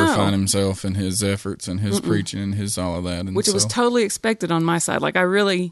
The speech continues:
Speaker 2: like I said, I go into it sort of thinking, you know, you know me, I can s-, I, I think I can see through s-, a lot of that a
Speaker 1: Mm-hmm.
Speaker 2: lot of
Speaker 1: Yeah.
Speaker 2: times. And, uh,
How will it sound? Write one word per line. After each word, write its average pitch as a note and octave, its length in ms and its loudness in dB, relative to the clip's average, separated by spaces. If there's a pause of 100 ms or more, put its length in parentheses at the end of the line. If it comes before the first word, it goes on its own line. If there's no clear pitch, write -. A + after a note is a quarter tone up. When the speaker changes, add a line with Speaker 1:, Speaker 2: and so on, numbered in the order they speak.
(140)
Speaker 2:
like F3+ 140 -4
I - 40 -12
said, F#3+ 200 0
I D#3+ 80 0
go F3+ 220 2
into F#3+ 300 2
it E3+ 140 0
sort E3 240 -6
of D3+ 80 -14
thinking, E3 480 -8 (580)
you D3+ 120 -4
know, D3+ 280 -2 (1600)
you A#3+ 120 -2
know F3 120 0
me, D3 260 -2
I E3 100 -4
can G3 120 -2
s-, - 380 -4 (260)
I, F3 140 -2 (580)
I E3+ 60 -6
think F#3+ 180 -4
I E3+ 100 0
can D#3+ 160 -4
see F3+ 200 0
through E3 160 -4
s-, - 160 -4 (100)
a D#3 60 0
lot E3 180 4
of C3 80 6
that E3 140 2
a - 60 2
Speaker 1:
Mm-hmm. D#3 80 2
Speaker 2:
lot D#3+ 120 0
of D#3 100 0
Speaker 1:
Yeah. A#3 120 2
Speaker 2:
times. D#3+ 320 2
And, D#3+ 400 0
uh, E3 220 -2